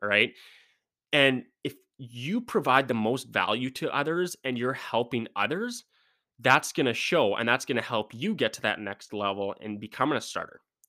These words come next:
all right? So if you're helping your teammates get better, you're getting better, all right? 'Cause you're learning, you're teaching them, you're helping them in one way or another. And another s-,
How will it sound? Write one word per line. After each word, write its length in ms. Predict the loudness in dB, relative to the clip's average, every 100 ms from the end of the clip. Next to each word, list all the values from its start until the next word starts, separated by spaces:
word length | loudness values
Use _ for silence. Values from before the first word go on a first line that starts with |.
| -8
all 100 | 0
right? 260 | 2 2 0
So 80 |
if 100 | -4
you're 80 | -2
helping 260 | -2 -2 0
your 140 | -2
teammates 680 | -2 -6 -4 0 0 0 -2
get 240 | -4 -4 -4
better, 400 | -4 -4 -6 -10 _ _
you're 260 | 2 4 6
getting 340 | 4 0 -2
better, 300 | -12 -20 -20 _ _
all 60 | 0
right? 180 | 2 0
'Cause 180 | -4 -4
you're 180 | -2
learning, 420 | 0 0 0 -2 -6
you're 100 | -12
teaching 480 | -8 -8 -4 -4
them, 220 | -4 -6 -6
you're 100 | -6
helping 400 | -6 -6 -4 -6
them 140 | -6
in 160 | -6 -4
one 160 | -4
way 120 | -2
or 100 | -4
another. 460 | 0 2 4 2 0 -8 -20 -20 _
And 520 | 6 8 6 4 -2 -8 _ _
another 360 | 0 2 4 2
s-, 180 | -2